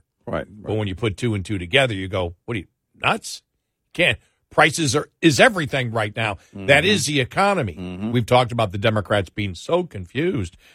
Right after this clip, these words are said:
Speaker 2: We have no idea why people don't know that the economy is so great. Because they are working a job and a job and a half, and they're still underwater.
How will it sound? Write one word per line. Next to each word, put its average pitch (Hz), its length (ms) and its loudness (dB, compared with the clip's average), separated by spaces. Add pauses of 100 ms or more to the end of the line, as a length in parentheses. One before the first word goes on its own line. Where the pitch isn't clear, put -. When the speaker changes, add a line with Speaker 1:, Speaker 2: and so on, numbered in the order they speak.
(120)
Speaker 2:
We 117 120 4
have 82 100 0
no 120 240 2
idea 110 340 0
why 98 200 -2
people 139 300 -2
don't 98 200 0
know 151 160 0
that 170 160 0
the 113 80 -2
economy 131 480 0
is 98 100 -2
so 104 180 0
great. 135 380 0 (300)
Because 196 540 6
they 226 320 2 (200)
are 226 200 8
working 226 580 -2
a 220 100 0
job 220 520 2
and 226 80 -4
a 208 80 -4
job 226 360 0
and 220 120 -2
a 196 80 2
half, 214 440 2 (920)
and 214 220 6
they're 214 160 2
still 233 340 2
underwater. 220 840 4